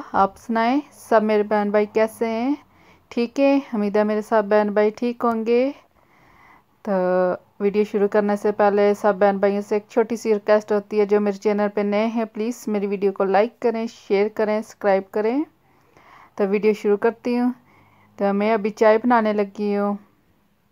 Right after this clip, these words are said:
तो साथ मेरे हस्बैंड जो है वो जलेबी लेकर आए हैं, क्योंकि मेरे हस्बैंड के फ्रेंड आए हुए हैं, तो उनके लिए मैं चाय बनाने लगी हूँ। तो अभी जो है जलेबी मैं प्लेट में निकालूंगी। साथ मैंने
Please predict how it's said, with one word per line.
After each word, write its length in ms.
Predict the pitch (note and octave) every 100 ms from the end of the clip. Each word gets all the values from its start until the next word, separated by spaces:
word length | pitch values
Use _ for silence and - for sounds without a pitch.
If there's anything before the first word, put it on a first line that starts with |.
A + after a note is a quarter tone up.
| -
तो 420 | G#3 G3 F#3+ G3 G3
साथ 560 | - G3 F#3+ G3 -
मेरे 220 | G#3 G3+ G3+
हस्बैंड 300 | - G3+ G3
जो 80 | G3+
है 160 | G3
वो 80 | G3
जलेबी 340 | F#3+ G3 F#3+ G3+
लेकर 320 | G#3+ G#3 G#3
आए 160 | G#3 G3+
हैं, 200 | G#3+ B3+ _ _ _ -
क्योंकि 280 | F#3+ F#3+ F#3+
मेरे 220 | G3 F#3+
हस्बैंड 340 | F#3+ - G3
के 160 | F#3+ G3+ G3 G3 G3
फ्रेंड 360 | G3+ G3+ G3+
आए 160 | G#3+ G#3
हुए 180 | G#3 G#3
हैं, 140 | G3+
तो 100 | G3
उनके 220 | G3 G3+
लिए 140 | G3+ G3+
मैं 120 | G3+
चाय 220 | G#3 G3+
बनाने 340 | G3+ G#3+ G3+ G3+
लगी 400 | G3 G3 G#3 G3
हूँ। 180 | G3 G3+ _ _ _ _ _ _ _ -
तो 60 |
अभी 260 | F#3+ F#3+ G3+
जो 140 | F#3
है 80 | G3
जलेबी 340 | G3 G3 F#3+ G3+
मैं 140 | G#3
प्लेट 300 | G3+ G3+ G3 G#3
में 60 |
निकालूंगी। 680 | G#3 G#3 G#3 G3+ G#3 A3+ A#3
साथ 440 | - - F#3+ F#3+ G#3
मैंने 200 | G3+